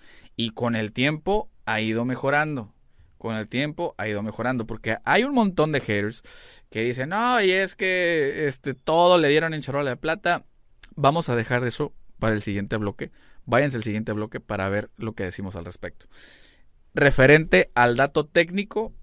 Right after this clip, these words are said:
eso es, Canelo, eh, se queda con un récord de cincuenta y siete ganadas, dos perdidas y dos empates. Y Dimitri Bivol se queda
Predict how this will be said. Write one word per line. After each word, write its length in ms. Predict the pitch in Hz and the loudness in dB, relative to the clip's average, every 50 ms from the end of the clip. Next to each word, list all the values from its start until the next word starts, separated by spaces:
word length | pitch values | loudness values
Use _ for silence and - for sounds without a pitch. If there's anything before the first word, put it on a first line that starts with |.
| - - - - | -18 -16 -6 0
eso 300 | 143 143 135 - 143 131 | 2 2 4 4 6 6
es, 340 | 123 110 - - - - - - - - - | 6 4 4 0 -6 -12 -16 -20 -20 -4 0
Canelo, 680 | - 131 135 143 160 170 185 185 196 196 185 - - - - - - - - | 2 2 4 4 4 6 6 6 6 6 4 2 0 -6 -12 -14 -14 -8 -2
eh, 300 | 147 139 131 127 127 123 | 0 2 2 2 2 0
se 180 | - - 131 123 | 0 -2 -2 0
queda 260 | - 143 156 165 165 | 4 4 4 4 4
con 200 | - - 135 139 | 2 0 -2 -2
un 120 | 151 156 | -2 -2
récord 340 | 151 160 156 - 180 165 170 | -2 -2 -2 -2 -2 -2 0
de 80 | 160 139 | -2 -2
cincuenta 480 | - 143 135 123 - 127 123 113 - | -2 -4 -6 -4 -4 -4 -4 -2 -2
y 80 | 113 113 | -2 -2
siete 380 | 110 - - 151 151 - 175 160 | -2 -2 0 0 0 2 0 0
ganadas, 560 | 160 147 147 156 160 165 170 165 165 143 131 | 0 0 0 0 0 0 0 -2 -2 -2 -2
dos 180 | 139 147 143 | -2 -2 0
perdidas 560 | - - 147 143 139 147 151 151 151 147 151 - | 0 0 0 0 0 0 0 0 0 -2 -4 -6
y 100 | - 120 | -6 -4
dos 180 | 107 110 127 131 | -2 -2 -2 -2
empates. 520 | 131 131 127 - 135 - - 185 - - - _ - _ - - - - - - - - - - - - - - - - _ - | -2 -2 -2 -2 -2 -2 -4 -10 -10 -12 -20 _ -20 _ -20 -20 -20 -20 -20 -20 -20 -20 -20 -20 -20 -20 -20 -20 -20 -12 _ -2
Y 380 | 135 135 131 127 127 127 123 | 2 2 4 4 6 4 4
Dimitri 440 | 123 123 127 135 139 143 - 156 151 | 4 4 2 2 2 2 4 6 6
Bivol 420 | 151 151 151 147 143 139 151 - - - - - - - | 8 8 10 8 8 8 4 0 -6 -18 -20 -20 -20 -10
se 220 | - - 120 117 | -6 -6 -6 -4
queda 520 | - 123 123 120 123 123 123 120 120 - | 0 2 2 4 4 4 4 2 0 -4